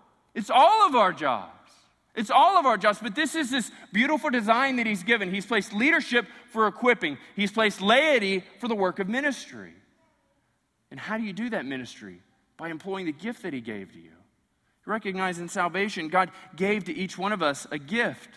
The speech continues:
Verse seven, "But grace was given to each one of us according to the measure of Christ's gift." God has given you a specific gift for the advancement of his kingdom.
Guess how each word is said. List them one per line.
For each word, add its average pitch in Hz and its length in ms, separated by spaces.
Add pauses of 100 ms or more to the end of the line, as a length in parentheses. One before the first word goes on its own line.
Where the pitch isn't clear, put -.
Verse 185 200
seven, 190 340 (180)
"But 156 160
grace 202 320
was 185 120
given 180 200
to 156 80
each 190 240
one 202 140
of 190 100
us 170 140
according 202 380
to 233 60
the 214 80
measure 156 280
of 170 80
Christ's 143 280
gift." 247 200 (220)
God 196 200
has 175 200
given 220 380
you 208 120
a 170 40
specific 220 640
gift 226 440 (360)
for 185 100
the 165 100
advancement 165 480
of - 80
his 175 220
kingdom. 113 560